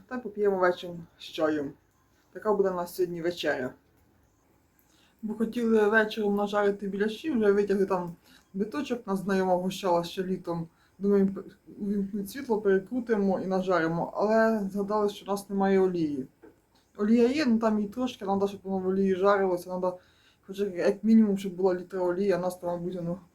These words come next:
пів літри, трошки більше. Так що биточки так пожаримо, а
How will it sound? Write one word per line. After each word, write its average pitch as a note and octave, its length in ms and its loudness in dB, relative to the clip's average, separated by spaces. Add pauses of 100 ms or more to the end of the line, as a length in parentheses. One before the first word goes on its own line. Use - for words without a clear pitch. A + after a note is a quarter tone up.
(320)
пів F3+ 240 -4
літри, F#3 200 -8
трошки E3 320 -12
більше. D3 400 -14 (960)
Так A#3 120 -6
що A#3 140 -6
биточки A#3 440 -4
так F4 260 -6
пожаримо, B3+ 680 2 (680)
а G3+ 420 2